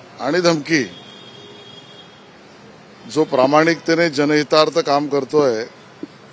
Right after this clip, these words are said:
त्याला प्रामाणिक आणि जनहितार्थ रस्त्यापासून भटकवण्याचा प्रयत्न कोणी करत असेल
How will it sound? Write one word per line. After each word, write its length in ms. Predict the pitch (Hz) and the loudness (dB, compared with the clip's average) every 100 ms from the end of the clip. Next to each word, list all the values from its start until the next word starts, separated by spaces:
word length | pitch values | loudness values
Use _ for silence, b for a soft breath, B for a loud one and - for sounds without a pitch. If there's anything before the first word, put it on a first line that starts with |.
| - - - - - - - - - - | -20 -20 -20 -20 -20 -20 -20 -20 -20 -4
त्याला 280 | 135 143 160 | 0 4 4
प्रामाणिक 580 | - 139 139 156 175 175 | 2 -2 0 2 2 0
आणि 200 | 165 165 | 0 0
जनहितार्थ 760 | 147 156 151 143 156 156 151 | -2 0 0 2 4 4 2
रस्त्यापासून 760 | 165 147 - 156 151 147 - 165 | 0 0 -2 -2 0 -2 -2 -4
भटकवण्याचा 720 | 131 120 - 160 160 160 156 | -6 -4 2 4 6 4 4
प्रयत्न 520 | 170 143 156 160 156 165 | 0 2 4 4 2 -2
कोणी 220 | 156 165 | -2 0
करत 280 | 160 160 151 | 2 2 2
असेल 420 | 147 147 127 | 0 0 -2